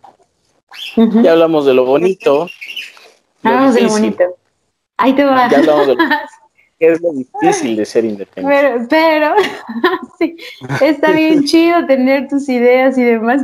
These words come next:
Speaker 1: pero llevarlas, materializarlas, ahí está lo cabrón, ¿no? <laughs>
Speaker 2: Eh, eh, eh, sí.
Speaker 1: Ahí está lo cabrón, e-, es todo un reto, la verdad es que sí, eso es lo más difícil, porque implica mucho tiempo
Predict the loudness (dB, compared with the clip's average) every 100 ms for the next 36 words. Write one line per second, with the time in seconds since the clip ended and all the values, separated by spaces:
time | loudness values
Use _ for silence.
0 | 0 0 2 2 2 2 0 0 -2 0
1 | 0 0 0 0 0 0 2 0 0 -2
2 | 0 0 0 -2 -2 -2 -2 -2 2 2
3 | 0 -6 -6 -2 -2 -2 -2 0 0 -2
4 | -4 -6 -2 2 2 0 -6 -10 -14 -20
5 | -20 _ -20 -20 -20 _ _ _ -18 -12
6 | -8 -4 0 0 2 4 4 2 0 2
7 | 2 2 2 0 0 0 2 4 4 2
8 | 0 0 0 0 0 0 -2 -2 -4 0
9 | -2 -2 -10 _ _ -2 0 2 0 0
10 | 0 0 0 0 0 0 0 -2 -2 -10
11 | -20 _ _ _ _ -4 -2 -2 -2 0
12 | 0 2 0 0 0 -2 -2 -2 0 0
13 | -2 -4 -4